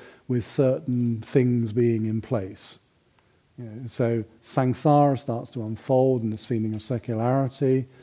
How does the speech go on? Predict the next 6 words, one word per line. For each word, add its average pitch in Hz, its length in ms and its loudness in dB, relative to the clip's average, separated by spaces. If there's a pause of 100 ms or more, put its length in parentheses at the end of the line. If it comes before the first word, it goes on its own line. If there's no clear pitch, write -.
(400)
and 110 680 -4 (180)
<clears throat> - 160 -18
entrapment 147 1200 4 (560)
starts 131 420 -2
to 120 100 -8
occur 120 600 -2